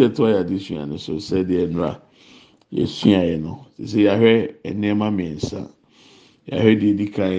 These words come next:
a Nyankopɔn nam Joseph so ɛdan adi kyerɛ Pharaoh sɛ ɔnyɛ, na nam so ama ɛkɔm no a aba kuro no mu no,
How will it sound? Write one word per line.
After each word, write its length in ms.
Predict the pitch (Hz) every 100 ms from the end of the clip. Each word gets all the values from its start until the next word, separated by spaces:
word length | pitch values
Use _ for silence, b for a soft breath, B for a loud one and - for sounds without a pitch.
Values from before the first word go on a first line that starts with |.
| 92 110 107 -
a 540 | - 101 95 76 58 - B B B B B B _ _ _ -
Nyankopɔn 920 | - 80 92 92 101 117 110 120 107
nam 260 | 110 110 107
Joseph 380 | 110 110 85 80
so 360 | - 98 - - -
ɛdan 580 | 110 113 123 123 113 92
adi 260 | 90 104
kyerɛ 420 | 110 - - 104 90
Pharaoh 800 | - - 107 110 101 78 69 - _ b b b b b b -
sɛ 260 | - 104 -
ɔnyɛ, 600 | 120 131 139 127 123 - - _ _
na 160 | - 90
nam 340 | 95 95 95
so 220 | 98 101 117
ama 380 | 120 110 90 -
ɛkɔm 640 | 80 - - 127 120 123
no 300 | 123 123 - -
a 220 | 117 104
aba 200 | 104 107
kuro 280 | 110 - 92
no 120 | 92
mu 140 | 90 87
no, 220 | 82